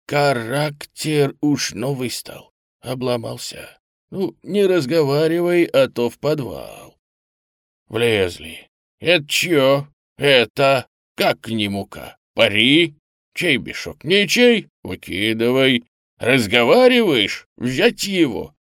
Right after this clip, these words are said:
Крик, вой, не дай-то бог, облютели, которые молят: «Деть малые, мать-старуха, с войны герой, нога сухая, поглядите!»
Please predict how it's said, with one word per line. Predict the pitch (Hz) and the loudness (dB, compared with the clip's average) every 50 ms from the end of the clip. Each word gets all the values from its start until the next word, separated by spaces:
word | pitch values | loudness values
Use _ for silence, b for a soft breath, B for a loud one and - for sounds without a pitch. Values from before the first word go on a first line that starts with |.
| _ _ _ _ _ _ _ _ _ | _ _ _ _ _ _ _ _ _
Крик, | - 120 156 196 202 196 180 151 - 147 147 - | -8 -6 -6 -4 -4 -4 -4 -6 -6 -8 -10 -12
вой, | 110 107 135 175 185 185 175 165 151 135 120 110 - _ | -10 -6 -6 -4 -4 -4 -4 -6 -6 -6 -8 -10 -12 _
не | - 120 135 143 143 139 | -8 -6 -4 -2 -2 -2
дай-то | 123 131 143 165 170 _ - - 147 | -4 -4 -8 -8 -10 _ -10 -10 -10
бог, | 147 147 143 156 175 175 165 156 - - - - - - - - | -10 -10 -10 -10 -10 -8 -8 -8 -8 -10 -10 -14 -16 -18 -6 -2
облютели, | 185 190 190 175 190 208 214 214 202 147 - 190 220 226 226 226 202 208 214 214 214 208 202 190 175 156 147 _ _ _ _ _ _ _ _ _ _ | 0 0 0 -2 -2 -4 -4 -4 -6 -6 -6 -6 -6 -4 -4 -6 -6 -6 -6 -6 -6 -6 -6 -6 -8 -8 -10 _ _ _ _ _ _ _ _ _ _
которые | - 110 113 110 - - - - - 143 120 110 110 101 95 | -10 -8 -8 -8 -8 -8 -10 -8 -4 -2 0 0 0 0 -2
молят: | 92 117 170 185 180 170 170 170 147 147 - | -4 -6 -8 -8 -8 -4 -4 -4 -4 -4 -6
«Деть | - - - 143 185 185 165 156 - - | -16 -8 -2 0 2 2 0 0 -4 -8
малые, | 147 156 160 156 160 160 156 151 147 147 147 147 | -4 -2 0 2 2 2 2 2 0 0 0 0
мать-старуха, | 131 110 123 165 196 190 147 - - - - 170 180 170 151 151 156 151 143 - 135 123 127 | 0 -2 -2 -2 -2 -4 -4 -8 -12 -6 -4 -2 -2 0 0 2 0 0 0 -2 -2 -2 -2
с | - - | -2 0
войны | 123 165 196 208 196 170 160 175 185 220 | 2 2 2 2 0 -2 0 0 0 0
герой, | 180 156 190 220 202 190 185 180 165 131 117 | -2 0 0 2 2 4 4 4 4 2 2
нога | 107 98 113 113 107 82 117 98 87 | -2 -4 -6 -6 -4 -4 -6 -6 -6
сухая, | - - - 139 139 - 151 180 156 120 | -8 -8 -10 -10 -10 -6 -4 -2 -2 -2
поглядите!» | - - 147 143 139 156 156 165 151 208 190 151 - 160 151 139 87 - | -2 -4 -4 -2 0 0 0 0 -2 -4 -6 -4 -4 -2 0 0 0 -2